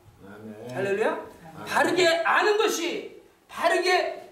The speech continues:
Speaker 2: 예? 구원에 관한 이론을 바르게 이해하는 것이 결국은 신앙의 승패를 좌우하는 첫 단계다, 그 말이에요.
Speaker 1: 아멘.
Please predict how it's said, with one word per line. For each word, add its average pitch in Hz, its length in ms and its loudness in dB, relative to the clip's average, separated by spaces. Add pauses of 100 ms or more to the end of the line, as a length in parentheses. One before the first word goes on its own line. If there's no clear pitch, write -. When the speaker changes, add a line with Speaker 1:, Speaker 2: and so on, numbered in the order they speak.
Speaker 2:
예? 330 260 0
구원에 339 280 2
관한 320 380 0
이론을 - 680 2 (540)
바르게 320 540 0
이해하는 330 480 2
것이 320 600 -4 (180)
결국은 175 800 -2 (380)
신앙의 254 540 -2
승패를 202 480 -6
좌우하는 - 580 -2 (140)
첫 359 200 -4
단계다, 269 680 0
그 214 60 -12
말이에요. 110 840 -16
Speaker 1:
아멘. 156 400 -4